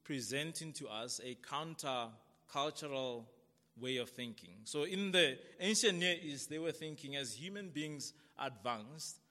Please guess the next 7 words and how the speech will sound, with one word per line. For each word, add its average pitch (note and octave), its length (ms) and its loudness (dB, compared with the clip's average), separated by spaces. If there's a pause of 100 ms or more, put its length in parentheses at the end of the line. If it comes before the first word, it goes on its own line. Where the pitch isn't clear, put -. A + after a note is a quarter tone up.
(380)
life B2+ 400 -2
got G#2+ 240 -8
better. - 360 -6 (880)
But A#2+ 160 -8
Genesis C#3+ 360 -4
is A2+ 200 -6
saying A2 400 -4